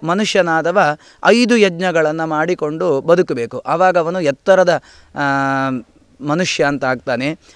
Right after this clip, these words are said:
ದೇವರನ್ನ ಕಾಣುವಂತಹ, ಆ, ಮನುಷ್ಯನಾಗ್ತಾನೆ. ಅವನಿಗೆ ಎಲ್ಲರೂ ಕೂಡ ಗೌರವವನ್ನ ಕೊಡಬೇಕು, ಗೌರವ ಸಂಪಾದಿಸುವಂತಹ ವ್ಯಕ್ತಿ ಆಗ್ತಾನೆ. ಆವ ಆತನ,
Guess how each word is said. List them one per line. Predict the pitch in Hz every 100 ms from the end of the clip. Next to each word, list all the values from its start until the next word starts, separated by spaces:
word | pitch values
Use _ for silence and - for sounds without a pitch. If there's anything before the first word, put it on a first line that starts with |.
| -
ದೇವರನ್ನ | 175 226 226 208 196
ಕಾಣುವಂತಹ, | 185 156 185 180 170 156 165 170 - - -
ಆ, | 151 151
ಮನುಷ್ಯನಾಗ್ತಾನೆ. | 143 151 196 - 160 139 117 127 151
ಅವನಿಗೆ | 185 185 214 214
ಎಲ್ಲರೂ | 180 185 196 185
ಕೂಡ | 170 175 156 - - -
ಗೌರವವನ್ನ | 135 165 226 220 190 175 170
ಕೊಡಬೇಕು, | 151 160 165 135 120 165
ಗೌರವ | 160 180 220 214
ಸಂಪಾದಿಸುವಂತಹ | 190 165 170 160 156 156 143 139
ವ್ಯಕ್ತಿ | 135 127 -
ಆಗ್ತಾನೆ. | 170 131 131 147 190 - - -
ಆವ | 185 240 202 175
ಆತನ, | 175 175 180